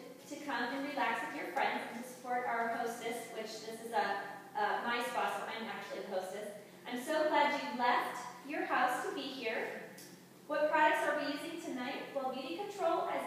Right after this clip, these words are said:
a division of, um, products, and we are actually a subsidiary of the Tupperware Corporation. We develop and manufacture all of our own products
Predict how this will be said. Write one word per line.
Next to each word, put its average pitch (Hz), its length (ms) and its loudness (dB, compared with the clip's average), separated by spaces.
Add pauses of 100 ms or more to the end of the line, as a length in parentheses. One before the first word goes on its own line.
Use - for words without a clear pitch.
a 254 120 -4
division 262 480 -2 (300)
of, - 240 4 (100)
um, 226 160 0 (200)
products, 262 400 2
and 254 120 0
we 262 140 -2
are 247 120 6
actually 262 460 2
a - 40 -4
subsidiary - 680 -4
of - 180 0
the 220 140 -2
Tupperware - 480 0
Corporation. 247 720 -2 (340)
We 277 160 -2
develop 269 460 4
and 262 60 0
manufacture - 640 -2 (140)
all 254 180 6
of 302 40 4
our - 120 6 (120)
own 254 120 -2
products 240 360 2